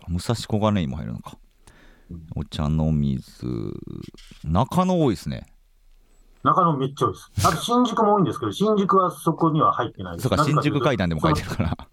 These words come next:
Speaker 2: そう、直前に全部出したから、
Speaker 1: そうか、
Speaker 2: 新宿怪談。
Speaker 1: そうか。
Speaker 2: それ合わせてくれれば完成します。新宿怪談と中央線怪談。
Speaker 1: 合わせると、
Speaker 2: 二冊買ってくれれば。
Speaker 1: 本当の中央線怪談が。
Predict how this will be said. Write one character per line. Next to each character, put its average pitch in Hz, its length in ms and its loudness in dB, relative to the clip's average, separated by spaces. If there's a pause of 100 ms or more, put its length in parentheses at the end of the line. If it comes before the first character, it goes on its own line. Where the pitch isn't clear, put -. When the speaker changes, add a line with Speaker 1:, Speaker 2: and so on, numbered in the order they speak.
(240)
Speaker 2:
そ 147 100 4
う、 - 200 -6
直 170 160 4
前 151 140 4
に 139 200 2
全 - 400 0
部 - 80 -8
出 101 120 -4
し - 80 -4
た - 80 0
か - 80 -4
ら、 - 140 -4
Speaker 1:
そ - 240 0
う - 20 -8
か、 - 60 -10
Speaker 2:
新 80 100 0
宿 - 140 -2
怪 98 140 2
談。 - 100 -8 (360)
Speaker 1:
そ 139 60 0
う 139 40 0
か。 - 40 -8
Speaker 2:
そ 208 120 2
れ 208 100 6 (220)
合 170 120 4
わ 180 160 2
せ - 160 -2
て - 160 -4
く - 140 2
れ 127 80 4
れ 160 40 4
ば - 100 2
完 98 220 0
成 95 140 -8
し - 100 -14
ま - 80 -12
す。 - 140 -20
新 123 200 0
宿 - 180 -2
怪 - 180 2
談 101 120 -2
と - 120 -4
中 107 160 -2
央 92 100 -2
線 87 160 -2
怪 90 200 0
談。 85 200 -6 (120)
Speaker 1:
合 123 100 4
わ 135 80 2
せ 135 180 0
る 143 100 0
と、 147 60 4
Speaker 2:
二 160 220 2
冊 - 80 -16
買 - 120 0
っ - 40 -4
て - 0 -
く 156 160 2
れ 156 60 2
れ 147 40 4
ば。 - 0 -
Speaker 1:
本 - 0 -
当 - 0 -
の 139 120 2
中 - 300 0
央 - 20 2
線 - 180 0
怪 104 220 0
談 76 120 0
が。 69 160 -4